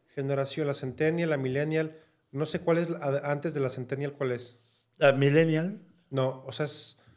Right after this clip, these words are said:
Speaker 1: no, la millennial,
Speaker 2: Es,
Speaker 1: tú
Speaker 2: es,
Speaker 1: somos millennials todavía, tú y
Speaker 2: ah,
Speaker 1: yo.
Speaker 2: ahí está generación
Speaker 1: Millennial.
Speaker 2: baby boomer, luego viene
Speaker 1: Ah.
Speaker 2: generación X, después de generación X viene los millennials.
Speaker 1: Sí,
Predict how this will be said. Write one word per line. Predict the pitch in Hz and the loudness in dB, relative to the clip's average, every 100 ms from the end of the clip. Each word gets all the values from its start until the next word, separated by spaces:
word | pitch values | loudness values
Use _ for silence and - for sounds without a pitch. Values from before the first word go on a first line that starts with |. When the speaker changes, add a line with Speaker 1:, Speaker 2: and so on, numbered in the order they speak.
| _ - | _ -2
Speaker 1:
no, | 139 | 2
la | 143 | 4
millennial, | 151 185 233 233 - - _ _ _ _ - 156 | 4 4 2 0 -4 -20 _ _ _ _ -6 4
Speaker 2:
Es, | 151 151 - | 4 4 0
Speaker 1:
tú | 202 | 6
Speaker 2:
es, | |
Speaker 1:
somos | 240 262 220 | 8 8 6
millennials | 185 165 147 123 | 4 4 2 -4
todavía, | 147 143 127 117 | -4 -2 -2 -4
tú | - | -6
y | - - | -4 6
Speaker 2:
ah, | 135 | 8
Speaker 1:
yo. | 135 | 8
Speaker 2:
ahí | 165 175 | 8 6
está | 131 - 151 160 | 4 2 4 6
generación | 165 180 151 127 - 156 160 170 175 156 | 4 2 2 0 0 2 2 2 2 2
Speaker 1:
Millennial. | 151 170 185 | 6 10 10
Speaker 2:
baby | 185 | 12
boomer, | 190 220 240 269 - - _ | 10 10 8 4 0 -12 _
luego | 147 160 156 | 2 4 4
viene | 160 165 | 2 4
Speaker 1:
Ah. | 160 | 6
Speaker 2:
generación | 151 147 135 175 190 | 6 6 4 4 4
X, | 202 233 208 - - _ _ _ _ _ | 2 -2 -4 -6 -14 _ _ _ _ _
después | 117 117 139 | -6 -2 0
de | 147 | 0
generación | 135 120 117 151 156 | 0 0 0 0 -2
X | 151 151 - | -2 -4 -4
viene | 123 127 135 139 143 | -2 0 4 4 2
los | 131 107 | 0 0
millennials. | 120 135 170 185 240 | 2 4 6 4 2
Speaker 1:
Sí, | 214 | 0